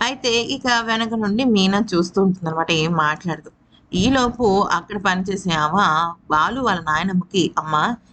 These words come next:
మీరు చేయిస్తే వాళ్ళిద్దరు ఎలా కలుస్తారమ్మా? మీనా అమ్మగారి చేతే బాలు అయ్య గారికి తలంటి స్నానం చేయించి శుభ్రంగా నలుగు పెట్టించండి" అని అంటుంది.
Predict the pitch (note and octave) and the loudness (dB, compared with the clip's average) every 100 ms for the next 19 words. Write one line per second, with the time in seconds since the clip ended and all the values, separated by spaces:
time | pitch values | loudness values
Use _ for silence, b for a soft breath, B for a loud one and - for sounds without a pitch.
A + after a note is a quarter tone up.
0 | _ F#3 G3+ F#3+ F#3 F3+ E3+ G#3 - F3 | _ 2 2 2 2 2 0 -4 0 2
1 | G3+ G3+ D#3+ D3+ - G#3+ D3+ F#3 F#3 D#3 | 2 0 -2 -4 -2 0 2 0 0 -2
2 | - D#3+ D3 D3 C#3+ - b b - D#3 | -2 -4 -4 -4 -4 -6 b b -4 0
3 | E3+ A3+ A#3+ G3+ F3+ F3 E3+ E3 D3 F3+ | 2 2 2 0 -2 -4 -2 -4 0 -2
4 | B3+ F3+ D#3+ E3 G#3+ F3+ D#3+ D#3 D3 _ | 0 0 0 0 -2 -4 -2 -4 -4 _
5 | C4 D#4 G#3 - D3+ E3+ G#3+ G#3+ F#3 D3 | 0 0 -4 -2 0 0 -4 -2 -2 -2
6 | D3 D#3 C#3+ D#3+ A#3+ - E3 - F#3 F#3 | -6 -6 -6 -6 -10 -4 -4 -2 -2 0
7 | G3 D#3+ D#3 F#3 F#3 F3 D#3+ F#3 D#3 C#3 | 0 0 -2 -2 -4 -4 -6 -4 -4 -2
8 | G3 G3+ D3 C#3+ C3+ | -2 -2 -6 -12 -16